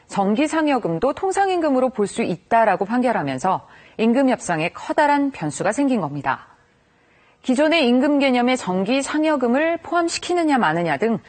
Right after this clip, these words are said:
통상임금 문제가 노사협상에 큰 쟁점이 된 건데요. 노사 입장이 워낙 팽팽하다 보니 예년에 비해 임금 협상 타결 비율은 크게 떨어졌습니다. 사업장 곳곳에선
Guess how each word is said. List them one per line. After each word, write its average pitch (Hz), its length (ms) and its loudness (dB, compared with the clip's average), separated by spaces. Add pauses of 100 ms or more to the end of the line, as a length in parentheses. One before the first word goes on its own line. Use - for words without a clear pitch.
(240)
통상임금 349 600 2
문제가 202 320 2
노사협상에 175 680 -2
큰 294 400 -2
쟁점이 180 420 -2
된 170 140 -4
건데요. 151 460 -4 (880)
노사 262 260 4
입장이 302 340 2
워낙 233 480 2
팽팽하다 294 520 2
보니 185 460 -2
예년에 196 440 0
비해 220 320 2
임금 220 340 2
협상 196 380 -4
타결 269 320 -2
비율은 220 460 -2 (120)
크게 - 360 -2
떨어졌습니다. 147 800 -2 (600)
사업장 311 520 2
곳곳에선 202 720 -2